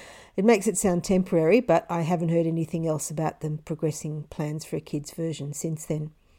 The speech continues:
We'll keep you posted on any developments, of course. Meanwhile, though, Instagram hasn't been out of the hot seat. Josh's organisation published a report in April twenty twenty-two revealing that Meta is making millions of dollars from pushing pro-eating disorder content to minors as young as nine on Instagram.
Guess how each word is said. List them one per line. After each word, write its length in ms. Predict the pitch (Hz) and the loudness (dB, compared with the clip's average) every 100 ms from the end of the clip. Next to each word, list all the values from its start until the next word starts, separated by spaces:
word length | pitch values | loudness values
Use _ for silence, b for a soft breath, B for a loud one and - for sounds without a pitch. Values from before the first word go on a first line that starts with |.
| b b | b b
We'll 100 | 208 | 2
keep 220 | 202 185 | 4 4
you 60 | 170 | 2
posted 500 | - 156 - 151 - | -2 -4 -4 -6 -6
on 140 | 165 160 | -4 -2
any 180 | 156 | -2
developments, 580 | 156 156 165 170 156 - | -4 -2 -2 -2 -6 -12
of 100 | 165 | -12
course. 400 | - 151 139 - - _ _ b b b b - | -6 -6 -6 -14 -18 _ _ b b b b 6
Meanwhile, 480 | 214 254 214 165 156 | 8 10 8 6 4
though, 320 | 147 226 339 - 185 | 4 2 2 -4 -2
Instagram 520 | 202 - 165 175 165 | -2 0 0 2 2
hasn't 300 | 175 170 - | 0 0 -2
been 160 | 165 160 | -2 0
out 160 | 156 | 0
of 60 | 151 | 0
the 80 | 151 | -2
hot 200 | 165 - | -4 -6
seat. 260 | 156 156 - _ b b b b - | -6 -6 -10 _ b b b b 2
Josh's 320 | 226 226 175 | 4 6 6
organisation 680 | 165 175 165 165 160 - 160 | 4 4 2 2 2 0 -4
published 420 | 160 160 165 - | -2 -2 -2 -2
a 40 | |
report 420 | 160 160 170 160 - | -2 -2 0 0 0
in 200 | 165 160 170 | -4 -4 -2
April 380 | 180 180 165 | -4 -2 -4
twenty 320 | 151 - 160 160 | -4 -4 -4 -4
twenty-two 680 | - 156 156 - 208 170 170 | -4 -4 -4 0 4 4 4
revealing 460 | 156 170 165 160 | 2 0 0 0
that 180 | 156 - | -2 -2
Meta 380 | 175 175 170 160 | -2 0 -2 -4
is 140 | 156 | -6
making 400 | 165 160 160 160 | -4 -4 -4 2
millions 340 | 190 202 185 170 | 6 6 6 0
of 100 | 156 | -2
dollars 440 | 160 156 220 254 | 0 0 -2 -2
from 180 | - 156 | -6 -4
pushing 400 | 175 160 165 160 | -2 -4 -4 -6
pro-eating 720 | - 165 170 - 170 180 160 | -4 -2 -2 -2 -4 -4 -4
disorder 400 | 160 - 165 156 | -4 -4 -4 -4
content 540 | - 156 156 160 160 | -4 -6 -4 -6 -6
to 100 | - | -6
minors 460 | 156 160 156 156 151 | -4 -2 -2 -2 -4
as 180 | 165 156 | -6 -4
young 160 | 156 | -2
as 140 | 160 147 | -4 -4
nine 500 | 160 160 151 156 - | -4 -2 -4 -4 -8
on 120 | 156 | -6
Instagram. 600 | 160 151 - 151 156 147 | -6 -8 -10 -8 -6 -8